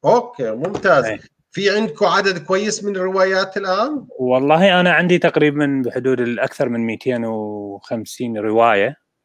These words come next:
Speaker 2: هذه
Speaker 1: حلو.
Speaker 2: مكتبتي الخاصة أنا. أنا
Speaker 1: أوكي.
Speaker 2: تقريبًا تسعين بالمية من عندهم قاريهن.
Speaker 1: مم.
Speaker 2: والكتب اللي ما قاريها طبعًا خالها على جنب وما عارضها. وكل يوم، كل يومين ثلاثة ننزل، يعني نعرض كتاب.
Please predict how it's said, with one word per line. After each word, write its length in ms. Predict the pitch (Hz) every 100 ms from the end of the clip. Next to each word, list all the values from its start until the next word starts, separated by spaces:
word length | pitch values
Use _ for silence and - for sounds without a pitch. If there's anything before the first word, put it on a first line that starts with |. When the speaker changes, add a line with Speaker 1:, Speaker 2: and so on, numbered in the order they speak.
| _ -
Speaker 2:
هذه 140 | 120
Speaker 1:
حلو. 100 | 127
Speaker 2:
مكتبتي 380 | 131 113 156 -
الخاصة 600 | 110 147 139 - 107 104
أنا. 280 | 104 123 131
أنا 120 | 127
Speaker 1:
أوكي. 140 | 120 113 - _ 127
Speaker 2:
تقريبًا 480 | 131 147 143 135 -
تسعين 340 | 123 - 135
بالمية 280 | 139 131 131
من 80 | 123
عندهم 280 | 104 110 107
قاريهن. 560 | 110 107 104 92 143 - _ _ -
Speaker 1:
مم. 340 | 180 160 123 - - 113
Speaker 2:
والكتب 960 | 110 107 107 104 107 110 117 156 160
اللي 120 | 151 143
ما 120 | 165
قاريها 420 | 165 160 151 156
طبعًا 260 | 147 127 117
خالها 260 | 143 139
على 180 | 120 120
جنب 320 | 117 139 135
وما 180 | 120 123
عارضها. 600 | 123 123 110 104 113 143 _ _ _ _ _ -
وكل 500 | 117 107 175 180 170
يوم، 280 | 170 165 147
كل 240 | 180 170
يومين 340 | 165 160 156
ثلاثة 400 | 147 156 143 165
ننزل، 400 | 170 143 127 123 120 120 120
يعني 220 | 104 117
نعرض 340 | 123 107 107
كتاب. 400 | 104 - 110 135